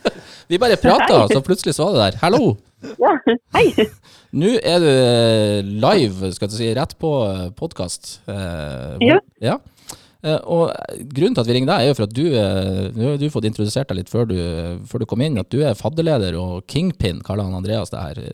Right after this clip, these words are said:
Speaker 1: på hva som skal skje de første ukene av oppstart.
Speaker 2: Ja, begynner å få litt kontroll der nå i hvert fall, så
Speaker 1: Ja, for det var mitt første spørsmål. Har du kontroll?
Speaker 2: Jeg tror jeg har nok kontroll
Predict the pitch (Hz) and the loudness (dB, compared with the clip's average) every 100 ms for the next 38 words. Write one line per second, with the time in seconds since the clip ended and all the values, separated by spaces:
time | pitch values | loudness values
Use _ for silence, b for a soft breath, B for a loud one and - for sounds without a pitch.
0 | - - 95 113 - - 104 135 113 73 | -14 -12 -4 -4 -4 -6 -4 -2 -2 -2
1 | - - 98 104 - 85 53 98 - - | -6 -6 -4 -4 -4 -6 -6 -10 -6 -8
2 | - - - _ _ _ _ _ _ _ | -8 -14 -20 _ _ _ _ _ _ _
3 | _ _ - 208 214 262 - - _ - | _ _ 4 6 8 4 0 -16 _ 6
4 | 220 208 233 214 208 208 214 202 202 190 | 6 8 6 6 4 6 6 8 8 8
5 | 196 202 233 - - 226 _ 226 - 110 | 6 6 4 2 0 -4 _ 0 2 2
6 | 110 202 _ _ _ _ _ _ _ - | 2 -2 _ _ _ _ _ _ _ -2
7 | 131 143 139 156 143 - 131 123 127 131 | 0 2 2 2 0 0 -2 -2 -4 -4
8 | 101 78 - 123 113 90 - 98 - 147 | -6 -6 -4 -4 -2 -4 -6 -8 -2 -2
9 | - - _ _ _ _ _ _ _ _ | -2 -8 _ _ _ _ _ _ _ _
10 | _ _ _ _ _ _ _ - 208 226 | _ _ _ _ _ _ _ -2 2 4
11 | 247 247 226 226 - - 247 226 247 240 | 6 6 4 2 -6 2 6 8 8 8